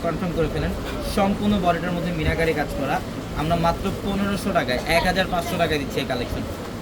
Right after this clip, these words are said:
অবশ্যই দ্রুত চলে আসতে হবে আমাদের শোরুমে। আমাদের শপ অ্যাড্রেসটা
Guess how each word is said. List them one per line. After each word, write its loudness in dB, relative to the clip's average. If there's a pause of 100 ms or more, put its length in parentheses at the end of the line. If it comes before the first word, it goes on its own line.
(140)
অবশ্যই 2 (120)
দ্রুত 0 (120)
চলে 2
আসতে -2
হবে 2
আমাদের 2
শোরুমে। 0
আমাদের 0
শপ 0
অ্যাড্রেসটা 0